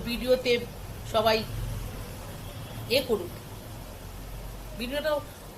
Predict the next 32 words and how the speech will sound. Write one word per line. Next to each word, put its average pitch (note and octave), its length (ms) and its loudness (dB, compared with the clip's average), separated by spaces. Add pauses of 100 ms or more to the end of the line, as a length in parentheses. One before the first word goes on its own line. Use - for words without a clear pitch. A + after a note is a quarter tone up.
(260)
ওর D4 100 10 (100)
ভিডিওগুলো D4 540 2 (960)
ওর G3 140 12 (680)
আইডি B3+ 280 6 (1160)
বন্ধ C4+ 220 8 (100)
হয়ে C4 160 8
যাক, B3+ 160 8
আমি B3+ 180 -2
কোনো C4 160 4 (160)
দিন C#4+ 120 0 (140)
চাইবো F#3+ 280 2 (100)
না। D#3+ 60 -2 (280)
অনেক B3+ 240 0
কষ্ট A3+ 220 2 (140)
করে C4 140 6 (120)
একটা - 220 -2
আইডিকে G3+ 440 2 (120)
দাঁড় D#3+ 220 6
করাতে F3 320 4
হয়, D#3 180 0
আমি G3 100 -4 (120)
কোনো A#3+ 140 2 (160)
দিন C4 120 0 (120)
চাইবো E3+ 260 0 (100)
না, D3+ 60 -6 (460)
কোনো A#3+ 200 2
দিন C#4+ 140 -2
তার C4+ 200 8
খারাপ G3+ 200 6 (100)
চাইবো D#3+ 320 -4
না। D3 60 -8 (1300)
কিন্তু G3 220 -4